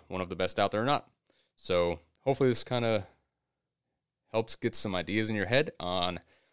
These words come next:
how onboarding works. And I'm no expert in H R. I am no expert in onboarding or training. Um, but these are the things that we've seen over the years that really help companies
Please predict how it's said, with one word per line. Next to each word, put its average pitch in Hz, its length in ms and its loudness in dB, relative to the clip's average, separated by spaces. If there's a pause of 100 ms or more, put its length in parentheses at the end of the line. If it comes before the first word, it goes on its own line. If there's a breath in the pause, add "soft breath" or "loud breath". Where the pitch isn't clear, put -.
(260 soft breath)
how 104 180 2
onboarding 101 480 0
works. - 640 -4
And 90 400 -4 (120)
I'm 101 260 -4
no 101 260 0
expert - 600 -6
in 87 120 -6
H 85 220 -4
R. 104 260 0 (140)
I 87 120 -4
am 87 120 -4
no 92 220 -2
expert - 500 -4 (580 soft breath)
in 80 140 -14
onboarding 113 640 0
or 101 380 0
training. 87 400 -4 (640)
Um, 78 180 -6
but 87 100 -12
these 110 140 2
are 110 80 2
the 92 80 -4
things 101 220 0
that 90 80 -2
we've 95 160 -4
seen 90 420 -2
over 90 220 -4
the 82 100 -4
years 85 540 -6 (180)
that 82 180 -4
really 87 220 -2
help 85 180 -4
companies 80 600 -6